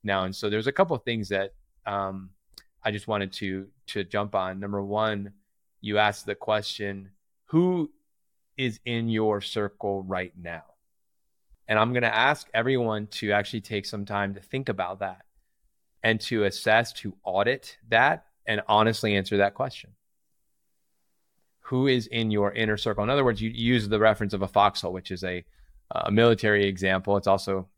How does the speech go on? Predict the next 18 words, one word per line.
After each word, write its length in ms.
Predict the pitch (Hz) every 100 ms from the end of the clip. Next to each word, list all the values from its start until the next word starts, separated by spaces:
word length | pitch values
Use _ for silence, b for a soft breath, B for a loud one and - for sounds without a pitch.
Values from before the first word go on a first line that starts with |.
| -
maybe 200 | 98 92
not 220 | 98 104
a 40 |
military 340 | 95 92 - 92
example. 320 | 98 82 -
<laughs> 20 |
I 60 | 82
don't 340 | - 165 -
know, 80 | 120
but 200 | 101 -
I 40 |
only 160 | 117 107
know 120 | 107
it 120 | 117
from 160 | - 101
that 200 | 101 101
perspective. 640 | 104 95 - 101 104 92 -
But, 220 | 101